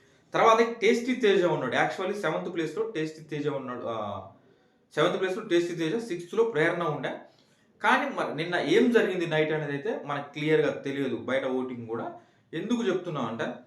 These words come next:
నిన్న ఆ దోశ గురించి పెద్ద రప్చర్ చేసింది. దాని మార్నింగ్ ఒక గంటన్నర జరిగింది అది.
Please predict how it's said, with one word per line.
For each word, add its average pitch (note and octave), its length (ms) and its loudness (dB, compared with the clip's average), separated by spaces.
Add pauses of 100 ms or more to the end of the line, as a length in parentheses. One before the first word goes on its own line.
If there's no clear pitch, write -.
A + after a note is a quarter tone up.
(380)
నిన్న A#3 200 2 (160)
ఆ C3+ 580 -2
దోశ A3 320 6
గురించి F3+ 560 0
పెద్ద C#3+ 320 -6
రప్చర్ F3 520 0
చేసింది. C#3 360 -2
దాని D#3+ 440 -6 (680)
మార్నింగ్ A3 560 2
ఒక F#3 180 2
గంటన్నర E3 600 0
జరిగింది D3+ 420 0
అది. C#3+ 340 -4